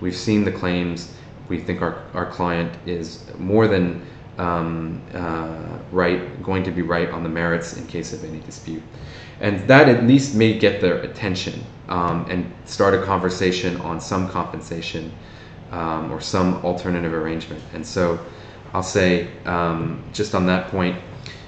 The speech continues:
um, rather than giving up completely, it's cheap and it's, uh, can sometimes be an effective starting point for negotiations on some kind of settlement. I don't want to get people's hopes up because still settlement is always difficult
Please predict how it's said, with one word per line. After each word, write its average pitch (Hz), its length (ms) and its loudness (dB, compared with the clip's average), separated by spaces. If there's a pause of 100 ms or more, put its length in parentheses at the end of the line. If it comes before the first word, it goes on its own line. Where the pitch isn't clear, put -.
(180)
um, 87 420 0
rather 120 240 10
than 110 160 8
giving 98 280 4
up 95 180 0
completely, 90 580 -2 (440)
it's - 220 -8
cheap 160 360 2 (280)
and 95 180 2
it's, - 440 -4
uh, 90 220 0
can 92 140 -2
sometimes 98 420 2
be 95 320 2
an 90 100 0
effective 92 640 0 (320)
starting 104 420 6
point 90 360 0 (120)
for 87 520 -2
negotiations 90 1040 0
on 82 180 -6
some 120 320 4
kind 104 180 0
of 90 80 0
settlement. 80 400 -4 (560)
I 90 60 4
don't 117 180 8
want 117 120 8
to 107 40 4
get 113 220 6
people's 107 280 -2
hopes 110 260 0
up 101 160 4
because 95 260 -2
still 120 260 6
settlement 101 600 2
is - 400 -6
always 101 340 -2
difficult 90 680 -4